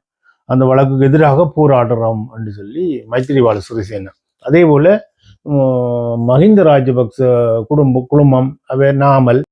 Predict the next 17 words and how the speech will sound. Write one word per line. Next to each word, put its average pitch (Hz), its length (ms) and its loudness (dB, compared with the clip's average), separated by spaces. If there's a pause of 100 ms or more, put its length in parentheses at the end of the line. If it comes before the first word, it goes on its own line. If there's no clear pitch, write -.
(240)
எல்லாரும் 208 520 4
வந்து 180 260 0
சொல்லினோம் 170 460 0
என்னென்றால், 160 500 0
அவர் 180 360 2
ஊழல் 240 320 2
செய்யத 175 440 0 (200)
ஒரு 147 140 0
ஆளாக 160 380 2 (460)
செய்யல, 147 460 -2 (480)
ஜனநாயகத்துக்கு 160 1300 0 (500)
எதிராக 147 480 2 (720)
ஒரு, 147 220 4 (960)
இந்த 135 240 -4
இப்ப 127 260 -6
இருக்கிற 151 300 0
அரசாங்கம் 143 640 -2